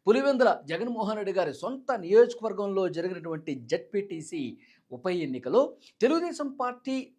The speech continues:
పాగా వేయడానికి సంబంధించి ఇప్పుడు రాష్ట్రం మొత్తం చర్చించుకుంటుంది. వైఎస్ఆర్ కాంగ్రెస్ పార్టీ ఏం చెప్తోంది?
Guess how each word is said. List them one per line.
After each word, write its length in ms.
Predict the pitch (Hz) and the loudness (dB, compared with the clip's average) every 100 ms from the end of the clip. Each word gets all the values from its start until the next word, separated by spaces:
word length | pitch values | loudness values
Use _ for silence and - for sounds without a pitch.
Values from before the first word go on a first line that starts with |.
| _ - | _ -12
పాగా 380 | 175 247 254 247 | -6 -2 0 0
వేయడానికి 460 | 202 185 180 165 | 0 -2 -6 -8
సంబంధించి 720 | 160 151 151 165 - 240 156 - - 185 | -12 -8 -8 -10 -8 -8 -8 -12 -8 -4
ఇప్పుడు 180 | 196 180 | -2 -2
రాష్ట్రం 400 | 143 208 - 185 | -2 -4 -8 -10
మొత్తం 420 | 151 151 123 123 - | -10 -10 -12 -12 -10
చర్చించుకుంటుంది. 580 | 160 156 135 123 107 104 _ _ - _ - | -10 -8 -12 -10 -10 -14 _ _ -20 _ 2
వైఎస్ఆర్ 320 | 202 277 294 | 4 4 2
కాంగ్రెస్ 280 | 302 285 - | 2 0 0
పార్టీ 440 | 285 285 262 233 - - | 0 0 -4 -6 -10 0
ఏం 260 | 208 269 | 2 2
చెప్తోంది? 640 | 254 247 220 190 180 190 | -4 -2 -2 2 2 2